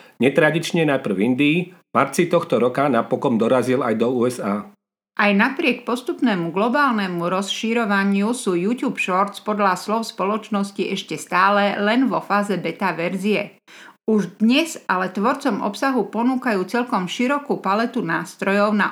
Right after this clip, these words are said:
Speaker 2: úpravu videa. Priamo v aplikácii môžu tvorcovia spájať viacero videí dokopy pomocou viacsegmentovej kamery a do videa pridávať texty a farebné filtre,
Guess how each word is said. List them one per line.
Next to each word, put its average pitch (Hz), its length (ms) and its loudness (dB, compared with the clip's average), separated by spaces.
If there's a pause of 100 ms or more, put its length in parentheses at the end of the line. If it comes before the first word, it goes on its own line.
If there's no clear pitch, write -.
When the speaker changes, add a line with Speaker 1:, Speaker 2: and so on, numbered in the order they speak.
Speaker 2:
úpravu 180 480 -4
videa. 185 560 0 (320)
Priamo 269 480 2
v - 80 -8
aplikácii 233 720 -2
môžu 180 400 -2
tvorcovia 220 560 -2
spájať 214 560 -2
viacero 202 560 -2
videí 190 400 0
dokopy 196 720 -4 (240)
pomocou 233 560 2
viacsegmentovej 247 1040 0
kamery 175 640 -2 (320)
a 208 80 4
do 185 160 0
videa 247 560 2
pridávať 214 720 0
texty 220 560 -2
a 185 160 2
farebné 226 560 0
filtre, 185 560 -4